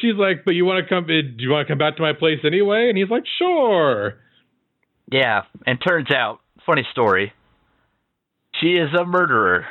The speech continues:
Speaker 1: She, she's audition. <laughs>
Speaker 2: Yeah. She's got a cut up guy in the fridge. She's got Luke Jones or whatever duct taped and ball gagged in her basement.
Speaker 1: Yep.
Speaker 2: Refers to him as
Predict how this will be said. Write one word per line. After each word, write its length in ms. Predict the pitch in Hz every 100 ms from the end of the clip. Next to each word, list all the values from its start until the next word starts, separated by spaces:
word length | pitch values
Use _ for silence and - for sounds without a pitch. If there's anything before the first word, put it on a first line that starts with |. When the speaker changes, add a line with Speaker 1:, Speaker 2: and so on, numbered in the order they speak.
| - _ _ _ - -
Speaker 1:
She, 200 | 220 220 151
she's 180 | 214 170
audition. 720 | 151 156 123 147 - 104 107 - _ -
<laughs> 140 | -
Speaker 2:
Yeah. 320 | 107 117 98 85 - - - _ _ _ _ - -
She's 140 | 135 123
got 220 | 151 127
a 60 |
cut 220 | 110 151 151
up 220 | 151 -
guy 280 | 135 143 147
in 140 | 143
the 120 | 120 107
fridge. 360 | 160 156 151 135 - - _ _ - -
She's 120 | 127
got 320 | 147 131 127 _ _ _ _ _ 127
Luke 320 | 120 139 117
Jones 440 | 127 127 139 131
or 140 | 120 117
whatever 500 | 113 113 110 113 113 - - - -
duct 280 | 117 156 -
taped 240 | 151 156
and 180 | 120 113
ball 280 | 113 117 131
gagged 420 | 120 107 104 107
in 80 | 113
her 100 | 110
basement. 600 | - 107 113 - 92 - _ _ _ _ _ _ -
Speaker 1:
Yep. 180 | 147 156 - _ _ _
Speaker 2:
Refers 340 | 101 107 147 131
to 60 | 156
him 80 | 131
as 140 | 123